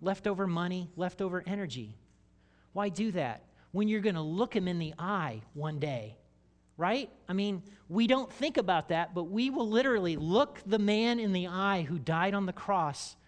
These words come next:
for us. I cannot even fathom that moment. No wonder everybody's like, "I don't wanna look." I don't wanna have regret for what I didn't do here. And then lastly, watch your motives.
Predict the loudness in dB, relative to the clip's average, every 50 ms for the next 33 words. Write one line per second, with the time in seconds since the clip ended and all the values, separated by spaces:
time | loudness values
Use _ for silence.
0 | -20 _ _ _ -10 -6 -4 -4 -2 -2 -2 -4 -4 -8 -10 -12 -12 -16 -20 _
1 | _ _ _ _ _ _ _ _ _ _ _ _ _ _ _ _ _ _ _ _
2 | _ _ _ _ _ _ _ _ _ _ _ _ _ _ _ _ _ _ _ _
3 | _ _ _ _ _ _ _ -8 -8 -4 -2 0 0 2 2 0 0 0 -2 -2
4 | -4 -6 -8 -6 -4 0 0 0 0 -2 -2 -4 -4 -4 -4 -4 -4 -4 -6 -6
5 | -6 -6 -8 -10 -14 -14 -8 -6 -2 0 0 0 0 0 0 -2 -2 -2 -4 -4
6 | -6 -6 -10 -14 -6 -2 0 2 4 4 4 4 6 8 8 8 6 6 2 -4
7 | -4 -4 -8 -10 -10 -14 -16 -16 -16 -16 -16 -16 -18 -20 _ -20 -20 -20 -20 -20
8 | _ -20 -20 -20 -20 -20 _ _ _ _ _ _ _ _ _ _ _ _ _ _
9 | _ _ _ _ _ _ _ _ _ _ _ _ _ _ _ _ _ _ _ _
10 | _ -6 -4 -4 -2 0 2 2 4 4 2 0 -2 -8 -14 -8 -6 -6 -4 -4
11 | -2 -2 -4 -4 -4 -6 -8 -6 -2 0 0 0 0 -2 -4 -6 -6 -4 -4 -2
12 | -4 -4 -4 -4 -2 -2 -2 -2 -4 -4 -6 -6 -6 -6 -8 -8 -8 -8 -6 -8
13 | -8 -12 -14 -18 -20 _ _ _ _ _ _ _ -6 -2 -2 0 2 2 2 4
14 | 4 2 2 0 -2 -2 0 0 2 2 0 0 0 -2 0 2 4 4 4 4
15 | 2 0 -4 -6 -10 -14